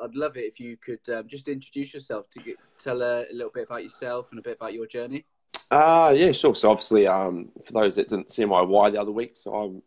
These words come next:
Speaker 2: Reese Anderson. Um, call myself the mental health motivator. Um, had a very long journey of suffering myself for, uh, over fifteen years, which I'm sure we'll get into a bit more.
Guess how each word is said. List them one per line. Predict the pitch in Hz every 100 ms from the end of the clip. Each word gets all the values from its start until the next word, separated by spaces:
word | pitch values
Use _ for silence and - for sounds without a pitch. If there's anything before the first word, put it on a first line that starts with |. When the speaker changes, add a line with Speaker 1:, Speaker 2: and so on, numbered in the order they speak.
| -
Speaker 2:
Reese | 107 104
Anderson. | 104 107 107 - 113 113 -
Um, | 98 95 90 90 90 _ _ _ _ _ _ _ _ _ _ -
call | 123
myself | 110 - 110
the | -
mental | 101 101 104
health | 104 101
motivator. | 104 117 117 123 123 123 _ _ -
Um, | 95 92 92 95 95 95 95 - - - _ -
had | 113
a | 101 90 90 - 82 58 50
very | 90 104 101 95 95 - _ -
long | 98 98 95
journey | 90 104 104 107 107 98
of | 90
suffering | - 110 - 113 107
myself | 101 - 131 - - _ _ _ _ _ _
for, | _ - 104 104
uh, | - 120 117
over | 104
fifteen | - 120 - 113 113
years, | 147 175 190 - _ _ _ _ _ -
which | 104 -
I'm | 98
sure | -
we'll | 110 104
get | 110
into | 113 123
a | 104
bit | 113
more. | 117 160 196